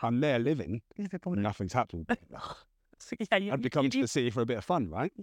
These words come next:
Speaker 2: What is your nearest city to, Suffolk? Like, it's
Speaker 1: Suf-,
Speaker 2: like Suffolk
Speaker 1: we got
Speaker 2: City.
Speaker 1: Cambridge. Like,
Speaker 2: Is that
Speaker 1: Cambridge was, like, the closest place that I would go, like, closest city
Speaker 2: Is
Speaker 1: that
Speaker 2: that just, like, I mean, is that full of posh people? 'Cause I feel like Cambridge is, like, a very rich area.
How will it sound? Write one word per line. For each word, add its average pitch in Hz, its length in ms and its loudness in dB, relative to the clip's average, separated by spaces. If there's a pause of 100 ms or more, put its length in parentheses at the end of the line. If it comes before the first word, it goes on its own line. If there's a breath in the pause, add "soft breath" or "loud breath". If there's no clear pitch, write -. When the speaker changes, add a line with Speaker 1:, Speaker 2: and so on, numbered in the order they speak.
(180)
Speaker 2:
What 339 160 2
is - 80 0
your 370 80 2
nearest 349 300 0
city 349 260 -4
to, 349 160 -6
Suffolk? - 340 -8 (920)
Like, 208 240 -2
it's 214 120 -6
Speaker 1:
Suf-, 170 120 2
Speaker 2:
like 226 80 -4
Suffolk - 360 -2
Speaker 1:
we 135 120 0
got 185 140 2
Speaker 2:
City. 185 60 -6
Speaker 1:
Cambridge. 143 520 -2 (100)
Like, 113 200 -2 (240)
Speaker 2:
Is 202 100 -6
that 151 60 2
Speaker 1:
Cambridge 131 240 0
was, 113 140 -6
like, 107 140 -2
the 92 60 -6
closest 110 500 -4
place - 540 -6
that 95 160 -4
I 95 120 -4
would 90 180 -4
go, 95 240 -2 (320)
like, 101 160 -4 (100)
closest - 320 -4
city - 180 -6
Speaker 2:
Is 131 100 -6
Speaker 1:
that 233 120 0
Speaker 2:
that - 20 -8
just, 214 180 -6
like, 208 200 -4 (140)
I 190 80 -2
mean, 185 200 0
is 170 120 -4
that 180 160 -4
full 165 120 -4
of - 60 -10
posh - 240 -8
people? 262 380 -4
'Cause 180 140 -8
I - 20 -6
feel 196 100 -2
like - 80 -6
Cambridge 190 340 -4
is, 180 120 -4
like, 170 160 -4
a - 20 -6
very 170 240 0
rich 165 300 -6
area. 160 400 -2